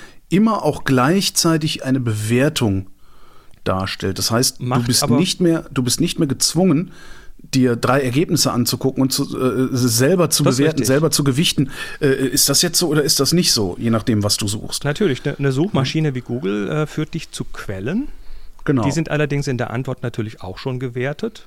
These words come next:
Speaker 2: weil Google macht da auch ganz viel K I, um dir die ri-, die für dich, äh,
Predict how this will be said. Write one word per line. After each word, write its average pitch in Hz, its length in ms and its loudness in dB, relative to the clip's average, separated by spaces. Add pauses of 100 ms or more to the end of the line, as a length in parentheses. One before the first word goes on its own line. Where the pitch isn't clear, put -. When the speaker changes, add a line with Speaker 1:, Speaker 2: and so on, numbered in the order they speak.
Speaker 2:
weil 107 220 -2 (340)
Google 113 280 -4
macht 110 200 -6
da 110 80 -6
auch - 160 -10
ganz 135 200 -8
viel 147 120 -6
K 139 180 -6
I, 131 200 -8
um 117 340 -6
dir 110 200 -6
die 127 220 -14
ri-, 123 160 -10 (280)
die 143 60 2
für 139 160 0
dich, - 360 -6
äh, 143 100 -12